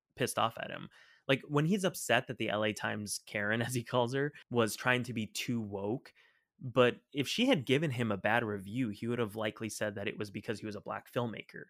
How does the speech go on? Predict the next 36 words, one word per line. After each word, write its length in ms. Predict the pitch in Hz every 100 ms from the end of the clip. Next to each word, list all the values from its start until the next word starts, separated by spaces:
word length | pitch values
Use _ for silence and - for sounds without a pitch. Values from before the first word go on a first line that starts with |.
| _ - -
which 200 | 120 -
he 160 | 180
literally 460 | 165 143 160 147 123
says 260 | - 120 98
earlier. 560 | 117 123 107 - 127 - _ _ _
And 240 | 139 147 143
Zendaya 380 | 151 156 165
essentially 400 | 156 165 151 156
says, 360 | 135 143 127 123 139
"You're 360 | 131 131 131
upset 500 | 123 - - - 165
with 140 | 131 113
her 200 | 113 110
because 320 | 110 120 110
you 80 | 113
think 380 | 131 127 -
you 100 | 120
had 300 | 107 - 127
it 100 | 123
so 180 | - 117
hard, 360 | - 143 135 107
but 120 | 107
really, 360 | 139 147 113 - - - _
you're 80 | 196
probably 280 | - 240 165
more 180 | 127 131
privileged 480 | - 127 123 101 104
than 120 | 101
her." 440 | - 160 - - _ _ _ _ -
So 100 | 175
I 80 |
think 200 | 175 233
Levinson, 840 | - 139 143 156 170 151 120 113 120
the 100 | 110
writer-director, 640 | 113 113 107 110 113 113
is 220 | 113 120